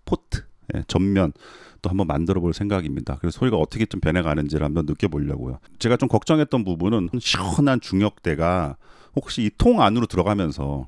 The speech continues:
좀 다른 부분이 또 올라오면서 약간 좀 묻히는 게 아닐까라고 했는데, 생각보다 그 시원함은 아직도 유지를 하고 있는 것 같습니다. 음, 근데 물론 지금 약간 저음은 약간 좀 부족해요.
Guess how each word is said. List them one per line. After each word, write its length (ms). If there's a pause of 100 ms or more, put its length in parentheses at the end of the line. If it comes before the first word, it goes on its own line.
(440)
좀 120
다른 280
부분이 300
또 100
올라오면서 500
약간 220
좀 120
묻히는 520
게 100
아닐까라고 840
했는데, 580 (220)
생각보다 840
그 280
시원함은 540
아직도 300
유지를 260
하고 200
있는 160
것 80
같습니다. 500 (200)
음, 60 (340)
근데 240 (280)
물론 260
지금 220
약간 200
저음은 400
약간 160
좀 120
부족해요. 440